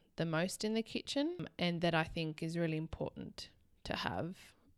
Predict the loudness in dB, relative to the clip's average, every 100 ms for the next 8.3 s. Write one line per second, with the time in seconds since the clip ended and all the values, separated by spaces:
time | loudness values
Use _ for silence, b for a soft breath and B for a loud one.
0 | _ _ _ -6 -2 0 0 0 2 2
1 | 2 2 0 0 0 2 2 2 -2 -4
2 | -8 -4 -2 -2 -2 0 0 0 -2 0
3 | 0 0 _ -12 -2 0 2 0 -2 0
4 | 0 2 0 0 -2 -4 -2 -4 -6 -6
5 | -6 _ _ -8 0 2 2 0 -4 -4
6 | -4 -6 -4 -2 -2 -2 -4 -2 -4 -2
7 | -2 -2 0 0 0 0 0 -2 -4 -2
8 | -2 0 -2